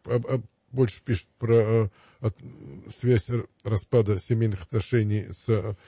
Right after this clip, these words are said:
крепостью на-, нации, э, государства. Что-то то верно. Ну вот Олег пишет проще. "Неужели можно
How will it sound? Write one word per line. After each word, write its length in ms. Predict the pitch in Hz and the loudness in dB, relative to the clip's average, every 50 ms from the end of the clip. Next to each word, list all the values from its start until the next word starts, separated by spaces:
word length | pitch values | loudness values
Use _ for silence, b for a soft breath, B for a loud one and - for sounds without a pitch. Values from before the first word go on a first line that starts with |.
| b b b b b b | b b b b b b
крепостью 720 | - - 120 123 101 _ - - - - - 110 107 104 - | -2 2 4 4 2 _ -8 -20 -16 -4 -2 -2 -2 -2 -4
на-, 240 | - - 123 123 - - | -6 -4 -4 -4 -4 -2
нации, 600 | 127 127 120 104 - - - 113 107 107 107 - - | 2 2 2 2 2 0 0 2 2 2 0 -2 -6
э, 360 | - 113 113 110 107 104 - - _ _ _ _ | -6 -4 -2 -2 -2 -4 -8 -12 _ _ _ _
государства. 760 | 120 110 101 - 147 143 135 92 78 - - _ 87 80 | -10 -10 -8 -8 0 2 2 2 2 0 -12 _ -10 -10
Что-то 280 | 95 - - 110 - _ | -8 -6 -6 -6 -6 _
то 100 | - 165 | 0 2
верно. 500 | 156 127 98 82 73 73 78 76 76 73 b b b b b b | 4 4 2 2 0 -2 -10 -10 -12 -14 b b b b b b
Ну 100 | 170 180 | -2 0
вот 260 | 214 220 _ - - _ _ _ _ _ _ _ _ | 0 0 _ -6 -20 _ _ _ _ _ _ _ _
Олег 360 | - 175 190 160 113 - _ | 2 4 6 6 4 2 _
пишет 340 | _ _ 113 92 - 95 87 | _ _ -4 -4 -4 -8 -12
проще. 440 | _ - 156 156 104 82 - - 98 | _ 0 2 2 2 0 -2 -6 -4
"Неужели 380 | 98 123 143 135 175 226 214 208 | -2 -2 -2 0 0 0 0 0
можно 440 | 190 190 175 151 135 151 156 143 | 2 2 2 2 2 2 0 0